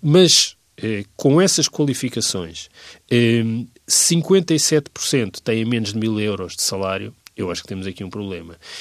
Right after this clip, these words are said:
Eh, e quando vinte e um por cento ganham menos de setecentos euros, temos um enorme,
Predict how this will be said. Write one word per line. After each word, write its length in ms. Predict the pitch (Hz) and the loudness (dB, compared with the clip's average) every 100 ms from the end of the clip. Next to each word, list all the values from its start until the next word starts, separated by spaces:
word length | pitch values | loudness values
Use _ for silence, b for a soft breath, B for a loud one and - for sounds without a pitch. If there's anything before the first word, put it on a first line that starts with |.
| B | B
Eh, 180 | 123 139 | -6 0
e 100 | 160 | -2
quando 640 | - - 175 147 113 90 B B | -2 0 4 4 0 -8 B B
vinte 360 | 127 117 175 - | -4 0 0 2
e 40 | |
um 80 | 170 | 0
por 120 | 147 | 0
cento 320 | - 160 117 - | 0 2 2 0
ganham 240 | 117 123 | 0 2
menos 260 | 123 147 - | 4 2 2
de 60 | |
setecentos 480 | - 113 - 117 113 | -2 -4 -2 -4 -2
euros, 240 | 123 135 | -2 -2
temos 240 | - 135 123 | -2 -2 0
um 100 | 135 | 0
enorme, 460 | 127 120 117 120 | 2 0 0 -6